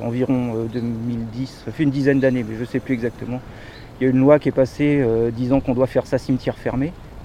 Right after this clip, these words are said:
Donc, euh, les cimetières n'ouvrent plus qu'à dix heures le matin, c'est pour ça qu'ils n'ouvrent plus qu'à dix heures le matin, et, euh, donc on fait ce travail-là avant l'ouverture. Ensuite vient, euh, les creusements pour d'éventuelles inhumations,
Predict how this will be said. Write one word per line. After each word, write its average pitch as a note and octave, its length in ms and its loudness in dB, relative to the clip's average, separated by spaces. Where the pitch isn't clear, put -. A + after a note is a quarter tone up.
Donc, C#3 280 4
euh, A#2+ 520 4
les C#3 100 4
cimetières D3+ 400 2
n'ouvrent C#3+ 300 4
plus C#3+ 180 0
qu'à C3 140 0
dix B2+ 220 -2
heures C3 100 2
le B2 80 -2
matin, A2+ 340 -2
c'est - 140 -8
pour A2+ 180 -6
ça B2 160 -2
qu'ils G#2+ 100 -6
n'ouvrent A2+ 240 -2
plus A#2+ 140 -4
qu'à A#2 120 -4
dix A2 160 -8
heures A2 120 -2
le G#2+ 40 -8
matin, G#2+ 320 -6
et, C3 260 0
euh, G#2+ 340 -2
donc B2 180 -6
on A#2+ 40 -6
fait B2 120 -2
ce B2+ 80 -6
travail-là A#2 580 -2
avant A#2 220 -4
l'ouverture. A2+ 440 -4
Ensuite D3+ 520 0
vient, C3 600 4
euh, A#2+ 460 2
les C3 120 4
creusements C3+ 460 2
pour A#2 180 -4
d'éventuelles A#2+ 540 0
inhumations, D3+ 920 0